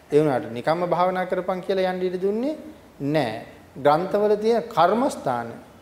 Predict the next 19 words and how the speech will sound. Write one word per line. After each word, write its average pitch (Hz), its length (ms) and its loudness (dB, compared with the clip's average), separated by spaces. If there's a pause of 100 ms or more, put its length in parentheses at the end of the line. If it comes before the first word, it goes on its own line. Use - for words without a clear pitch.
(140)
සම්පූර්ණ 151 580 0
ධර්ම 151 240 4
කාරණා 123 400 0
ඉගැන්වුවේ 117 400 -6
නැතත් 117 200 -4 (520)
කර්මස්ථාන 196 640 -2
ටික 135 220 -6
ඉගැන්වුවා. 110 560 -4 (760)
එහෙම 139 200 -2
නැත්නම් 113 260 -4
කර්මස්ථානේ 123 600 -4
දන්නේ 117 160 -6
නැත්නම් 113 240 -10
භාවනාව 117 480 -4
දියුණු 135 220 -4
කරගන්න 208 360 0
බැරුව 196 240 0
යන 185 160 -4
නිසා 165 320 -6